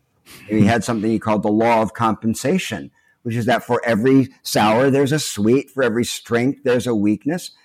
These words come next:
and every virtue that you've ever been lucky enough to, uh, to experience will bring its own downfalls. It will have its own shadows.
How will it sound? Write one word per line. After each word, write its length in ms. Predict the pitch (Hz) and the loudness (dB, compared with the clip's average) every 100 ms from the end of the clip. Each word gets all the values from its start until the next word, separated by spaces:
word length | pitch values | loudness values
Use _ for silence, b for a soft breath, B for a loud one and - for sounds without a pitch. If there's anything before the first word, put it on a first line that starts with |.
| b b | b b
and 240 | 110 113 120 | -6 -2 -2
every 320 | 123 120 135 | -2 2 2
virtue 680 | 90 117 127 - 143 135 143 | 2 0 0 -2 0 0 2
that 200 | 123 117 | 0 0
you've 260 | 123 120 113 | 0 0 0
ever 220 | 117 120 | 0 -2
been 400 | 113 113 113 110 b - | -2 -2 -2 -6 b -4
lucky 360 | 113 117 120 | -2 -2 -2
enough 320 | 117 113 113 - | -2 -2 -4 -6
to, 400 | 117 113 113 107 b b | -4 0 -2 -4 b b
uh, 480 | 113 110 110 107 107 | -4 -2 -2 -2 -4
to 160 | 120 | -4
experience 640 | 110 - - 113 113 120 - - | -4 -6 -2 0 0 -4 -8 -4
will 240 | 127 127 117 | 0 2 2
bring 400 | 90 120 131 139 | 0 0 0 -2
its 200 | 156 - | -4 -4
own 540 | 107 107 113 127 135 131 b b | -2 0 0 -2 -2 -6 b b
downfalls. 760 | 117 165 302 - 104 80 78 98 | -2 0 0 0 0 -2 -4 -4
It 100 | 104 | -2
will 140 | 113 | -2
have 240 | 113 120 123 | 0 0 -2
its 160 | 135 | -4
own 180 | 120 131 | -4 -4
shadows. 640 | 123 143 175 180 80 - | -4 -6 -4 -4 -6 -8